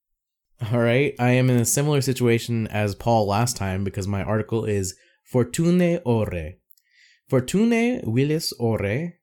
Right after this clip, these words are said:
born twenty-six October nineteen ninety-seven, is a Beninese professional footballer who plays as a defender for Vannes B. In twenty fourteen, he made six appearances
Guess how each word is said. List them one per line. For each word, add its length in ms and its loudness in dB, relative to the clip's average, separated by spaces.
born 640 -4
twenty-six 460 -4
October 440 -2
nineteen 300 -4
ninety-seven, 540 -4
is 180 2
a 360 2
Beninese 920 -2
professional 520 -2
footballer 760 -2
who 100 -4
plays 340 0
as 100 0
a 40 -4
defender 720 -2
for 160 -2
Vannes 440 -2
B. 380 -8
In 160 -6
twenty 180 0
fourteen, 380 -2
he 80 0
made 180 -2
six 240 -4
appearances 640 -2